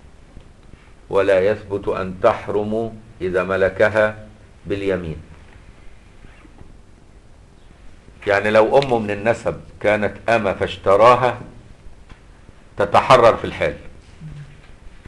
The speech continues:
لكن لو أم من الرضاع أمة اشتراها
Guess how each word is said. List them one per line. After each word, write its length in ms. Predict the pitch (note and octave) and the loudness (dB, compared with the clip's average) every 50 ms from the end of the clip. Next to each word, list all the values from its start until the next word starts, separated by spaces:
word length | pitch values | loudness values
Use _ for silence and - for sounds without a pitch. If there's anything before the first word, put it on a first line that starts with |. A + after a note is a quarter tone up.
| - - | -14 -4
لكن 260 | F#2+ G#2+ G#2 G2+ A2+ | 0 0 0 2 2
لو 220 | G#2+ A2 A2 - C#3 | 2 4 4 4 4
أم 200 | C3+ B2+ B2 A#2 | 4 2 0 0
من 100 | A2 G#2+ | 0 0
الرضاع 560 | G#2+ G2 G2+ G2+ G#2 A2+ A2+ G#2+ - - A2 | 0 2 2 4 6 6 6 6 6 4 2
أمة 120 | G#2+ G2+ | 0 0
اشتراها 680 | F#2+ - - - G2+ F#2+ G#2 A#2+ - - C#3+ D3 D3 - | -2 -6 -4 0 2 4 6 6 6 6 4 0 -2 -4